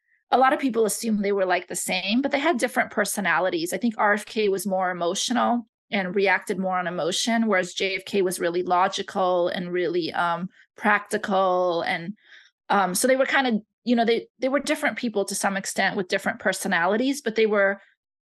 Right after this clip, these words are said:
they, um, they fit each other very well, if that kind of makes sense. They were very complimentary to each other.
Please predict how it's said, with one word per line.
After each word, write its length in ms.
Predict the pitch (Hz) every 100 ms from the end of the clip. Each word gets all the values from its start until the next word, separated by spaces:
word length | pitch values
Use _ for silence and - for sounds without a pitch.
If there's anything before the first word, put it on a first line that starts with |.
| -
they, 280 | 202 220 220
um, 480 | 208 202 180 180 196 _ _ _ _ _ _ _ -
they 80 | 240
fit 200 | 285 320
each 220 | 294 220
other 200 | 226 214
very 280 | 202 196 185
well, 540 | 180 - 113 - 208 _
if 220 | - - 202
that 160 | 180
kind 180 | - 208
of 80 | 185
makes 200 | 170 -
sense. 320 | 190 - 208
They 100 | -
were 80 | 208
very 180 | 214 208
complimentary 800 | - 202 - 170 180 - 90
to 160 | - 190
each 180 | 180 -
other. 380 | 170 170 175